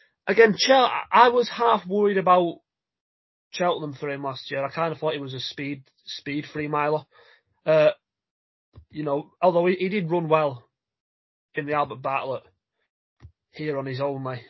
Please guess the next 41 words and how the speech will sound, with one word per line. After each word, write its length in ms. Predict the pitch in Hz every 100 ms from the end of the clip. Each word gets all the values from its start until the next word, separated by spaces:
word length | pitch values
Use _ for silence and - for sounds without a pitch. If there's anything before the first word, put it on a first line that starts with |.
| _
only 280 | 147 143 139
other 160 | 127 127
visit 320 | 131 131 -
to 80 | 135
the 100 | 123
festival. 500 | 135 131 131 127 123
Sorry, 420 | 143 131 117 - _ _
not 160 | 139 127
his 100 | 127
only 240 | 123 123
other, 100 | 117
most 240 | 123 120 139
recent. 260 | 135 123
He 60 | 123
also 240 | 123 127
ran 120 | 123
in 60 | 120
the 80 | 113
bumper, 340 | 127 131 120
didn't 260 | 123 123 120
he? 600 | - - - - _ 139
Uh, 280 | 143 135 127 - _ _ _ _ _ - - _ _ _ _ _ _ - - _
you 120 | 170
know, 120 | 160 156
and 100 | 156
he, 60 |
he 120 | 165 170
likely 280 | 170 151
would 120 | 156 147
have 80 |
won 140 | 151 151
that 120 | 143
race 220 | 143 131
with 100 | 139
a 60 | 135
different, 400 | 135 127 135 135 _ _ _ _ _ _ _ _ _ _ _ _ -
with 140 | 135
a 60 | 123
different 480 | 143 131 131 135 -
trip. 340 | - 143 - -
Uh, 280 | 156 170